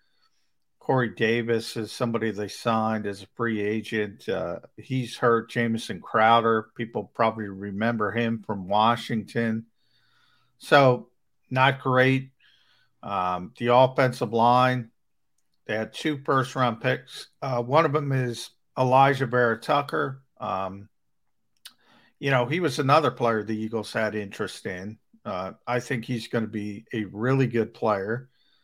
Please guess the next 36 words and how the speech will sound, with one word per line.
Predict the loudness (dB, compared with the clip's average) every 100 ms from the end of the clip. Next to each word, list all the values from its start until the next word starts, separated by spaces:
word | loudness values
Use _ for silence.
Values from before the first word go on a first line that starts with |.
| _ _
But | -2
again, | -2 2 2 2
it | -2
takes | 0 -2 -2
some | -8 -8
time. | -2 2 4 4 2 -2 -6 _ _ _ _ _ _ -8
And | -4 0 0 0 -2 -4 -14 _
they | -2 2
also | 2 2
have | 0
Morgan | 2 2 2 0 0
Moses. | 2 4 2 -4 -6 -6
You | -8
might | -2 -2 -2
remember | -10 -8 -8 -8 -6
him | 0 0 -2
from | -6 -6 2
Washington | 4 4 2 -4 -8 -4 -4 -2
as | -4 -8
the | -6
right | -4 -4 -4
tackle. | 0 2 0 -2 -4 -4 -6 _ _ _ _ _ _ _ _ -6
Uh, | 0 2 2 0 -6
but | -10 -2
that's | -2 -2
about | 0 2 4 2
it. | 2 0 -8 _
And, | -14 -12 -10 -12 -14 -8
you | -6
know, | -4 -6 -10 _
it's | -8 -8
still | -10 -2 2 4 2 -2
a | -6
work | 2 2 2 0
in | -6
progress. | 0 4 6 4 2 0 -2 -6